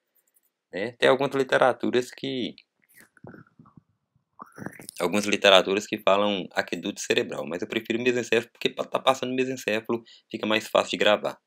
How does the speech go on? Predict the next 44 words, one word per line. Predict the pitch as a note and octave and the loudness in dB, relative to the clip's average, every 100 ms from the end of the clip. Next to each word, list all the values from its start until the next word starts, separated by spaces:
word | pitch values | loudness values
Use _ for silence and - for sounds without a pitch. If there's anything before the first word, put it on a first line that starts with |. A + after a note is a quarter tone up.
| _ _ _ _ _ _ | _ _ _ _ _ _
E | - | -6
aqui | - C#3 | 0 4
vai | D3 | 4
descendo | C3+ A#2+ A2+ A2 | 4 2 2 2
aqui | G#2 G#2+ | 0 -2
pra, | G#2+ A2+ A2+ G2+ D2 - _ | 2 6 6 6 0 -6 _
no | F#2 | -6
caso | - F2 F2 | 2 2 2
aqui | F2 | -2
já | F2 | 0
vai | E2+ F2 F2 | 2 2 0
pra | - F2 E2 D2+ C#2 _ _ _ _ _ - | 2 2 2 0 -6 _ _ _ _ _ -10
essa | - | -8
parte | - D2+ D#2 D#2+ | 0 0 0 -4
aqui | D2+ | -4
descendo, | D2+ F#2+ G2+ | -4 -2 -2
depois | - D#2+ | -2 -6
o | D2+ | -4
quarto | - D#2 D2+ | -2 -2 -2
ventrículo | E2 - G2+ G2 | -8 -4 -4 0
vai | F#2 | -2
pra | F#2+ G2 | 0 -2
medula | G2+ E2+ F2+ | -2 -4 -4
espinhal, | F#2 - A2+ D2 | -6 -2 -2 -2
que | E2 | -4
nós | D#2 | -8
vamos | E2+ | -4
falar | F#2+ F2+ F#2 | 0 2 2
dela. | D2+ - _ _ _ - - _ _ _ | -2 -8 _ _ _ -20 -20 _ _ _
Beleza, | A#2+ C3+ D#3 A#2+ | 0 4 4 4
galera? | D#2+ D2 D2 _ | 2 2 -6 _
Então | B2 | -2
é | C#3 | 0
isso. | D#2 - - - _ _ _ _ _ _ _ - | 0 -4 -14 -20 _ _ _ _ _ _ _ -6
Então | F2+ G2+ | -4 -2
aí | G2 | -2
você | G#2 A2 | -2 -4
tem | A2 G#2 | 0 0
a | |
representação | G#2+ - - G2+ G2+ G2+ | 0 -4 -4 -2 -2 -2
dos | F#2+ | -4
ventrículos. | A2 A2+ - - - | -4 -4 -6 -10 -8
Ventrículos | F#2+ G2 D#2+ D2 D#2+ | -8 -6 -6 -6 0
laterais, | F2 F#2 A2 G#2+ B2 B2 - | 0 2 4 4 2 -2 -10